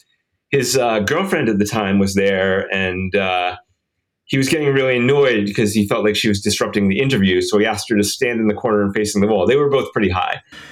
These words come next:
So she stands in the corner and faces the wall for a while, like, like the Blair Witch Project or something. But then she starts reading passages from the Bible, and he's like, "Yeah, that's what I'm trying to do with my films." And I was like, "What an amazing experience. Only in New York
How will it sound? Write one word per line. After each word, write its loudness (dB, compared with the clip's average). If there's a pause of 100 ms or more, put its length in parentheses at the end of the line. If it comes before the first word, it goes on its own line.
(200)
So 0
she 2
stands 4
in 6
the 6
corner 4
and 0
faces 0
the -2
wall 0
for -2
a 2
while, 0 (140)
like, -2 (140)
like -4
the -4
Blair -2
Witch -2
Project -4
or 0
something. -2 (320)
But -2
then 0
she 0
starts -2
reading 0
passages 0
from 0
the 2
Bible, 0
and 2
he's 0
like, -2
"Yeah, -2
that's -4
what 0
I'm 0
trying -4
to -8
do 0
with -2
my 0
films." 0 (360)
And -2
I 2
was 0
like, 2
"What 0
an 2
amazing 2
experience. -2
Only 2
in 0
New 2
York 0